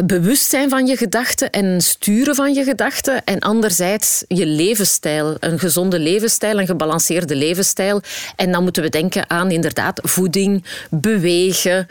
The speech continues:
En die combinatie, dat zorgt ervoor dat je, ja, balans vindt in je leven. En slaap. Slaap is de, de belangrijkste factor. Ik denk, alles wat we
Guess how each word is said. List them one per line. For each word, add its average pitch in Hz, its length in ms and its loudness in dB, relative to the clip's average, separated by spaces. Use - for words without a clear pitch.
En 180 200 0
die 214 160 0
combinatie, 220 1000 0
dat 180 180 0
zorgt - 380 -2
ervoor 202 400 0
dat 180 180 0
je, 165 200 0
ja, 185 180 0
balans 175 520 0
vindt 185 240 0
in 170 100 0
je 160 100 0
leven. 151 460 -2
En 185 140 0
slaap. 160 540 -2
Slaap 180 420 -2
is 185 140 0
de, 170 360 0
de 165 440 -2
belangrijkste 185 760 0
factor. - 460 -2
Ik 165 180 0
denk, 226 220 2
alles 269 360 2
wat 233 200 0
we 208 380 2